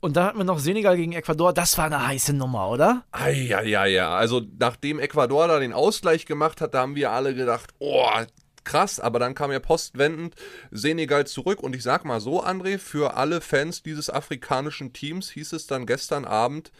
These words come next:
Speaker 2: Senegal.
Speaker 1: <laughs> Senegal, ja. Übrigens, mit dem Spiel hast du dich vor mich geschoben, da hab ich eins eins getippt
Speaker 2: Ja.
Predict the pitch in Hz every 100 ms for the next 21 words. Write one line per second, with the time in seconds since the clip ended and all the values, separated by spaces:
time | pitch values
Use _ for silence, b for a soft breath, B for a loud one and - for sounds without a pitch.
0 | b b - 104 135 165 131 143 143 87
1 | - _ - 139 120 - 135 - 135 143
2 | 135 123 120 131 131 B 170 180 196 170
3 | 156 214 - 202 175 180 175 185 165 120
4 | 113 120 117 131 143 139 139 143 131 120
5 | 127 - 156 117